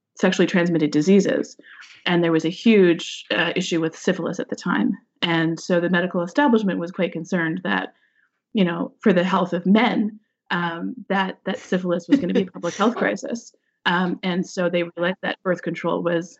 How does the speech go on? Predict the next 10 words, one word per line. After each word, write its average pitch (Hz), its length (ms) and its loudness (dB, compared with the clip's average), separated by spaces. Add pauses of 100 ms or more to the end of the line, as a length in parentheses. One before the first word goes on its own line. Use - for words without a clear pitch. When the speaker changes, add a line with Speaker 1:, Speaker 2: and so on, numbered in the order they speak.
Speaker 1:
was 196 200 6
a 185 80 6
way 175 380 4 (120)
to 170 140 2
get 175 180 0
around 170 440 -2
that, - 300 -4 (480)
um, 165 160 -2
particularly 165 540 -4
condoms. 233 640 4